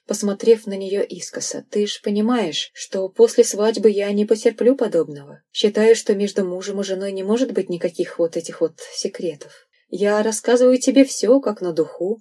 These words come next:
а в ответ постоянно получаю одни отговорки и обещания всё поведать в будущем. Это порядком надоело». Боже,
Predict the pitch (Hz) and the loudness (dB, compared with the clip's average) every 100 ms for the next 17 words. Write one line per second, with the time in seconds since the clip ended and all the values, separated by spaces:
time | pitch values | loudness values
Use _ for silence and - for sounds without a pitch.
0 | - 170 165 175 202 214 - - 185 190 | -8 -4 -4 0 0 0 -4 -4 -2 0
1 | 208 220 185 185 202 190 185 170 190 175 | 0 0 -2 -2 -2 0 0 0 -2 -2
2 | 180 170 220 214 185 175 170 170 - 208 | -2 2 2 2 0 2 2 -2 -2 -2
3 | 226 185 - 175 180 175 196 214 214 233 | 0 -2 -4 -4 -2 0 0 0 -2 -2
4 | 208 - - - 208 _ _ _ _ _ | -4 -6 -14 -14 -18 _ _ _ _ _
5 | - - 180 185 202 233 214 214 240 240 | -12 -6 -2 -2 0 2 2 0 -2 2
6 | 233 262 185 202 220 - _ _ _ _ | 6 6 6 2 -2 -8 _ _ _ _
7 | _ _ _ _ - 160 147 135 127 123 | _ _ _ _ -20 -20 -20 -18 -16 -18